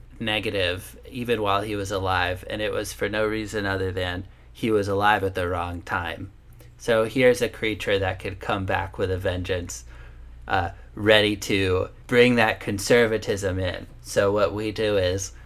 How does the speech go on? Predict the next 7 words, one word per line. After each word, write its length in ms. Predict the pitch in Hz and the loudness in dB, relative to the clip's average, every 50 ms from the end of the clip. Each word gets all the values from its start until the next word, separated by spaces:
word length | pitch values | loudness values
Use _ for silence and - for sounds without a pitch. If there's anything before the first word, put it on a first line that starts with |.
| - - - | -18 -12 -6
we 260 | 104 101 104 101 98 | -2 0 2 2 2
open 440 | 95 110 127 131 131 131 110 104 101 | 4 4 2 4 4 2 2 2 2
in 320 | 90 87 90 87 90 92 - - | 0 -2 -2 -4 -6 -6 -8 -6
Anacostia, 1200 | - 101 107 110 110 107 - - - 113 110 117 113 - - - 101 92 92 90 85 90 101 - - - - - - - - - - | -2 0 2 2 2 2 4 6 8 8 8 6 0 -4 -4 -2 0 2 2 2 2 0 -2 -2 -6 -18 -20 -20 -20 -20 -16 -8 -2
Washington, 640 | 104 95 95 95 - - 101 98 - 113 104 101 | 0 0 0 0 -2 -4 -4 -2 -2 -2 -2 0
D 180 | 98 98 98 95 | 0 -2 -2 -2
C, 460 | 92 - - 92 90 87 87 90 | -4 -4 -4 -2 -2 -2 -4 -6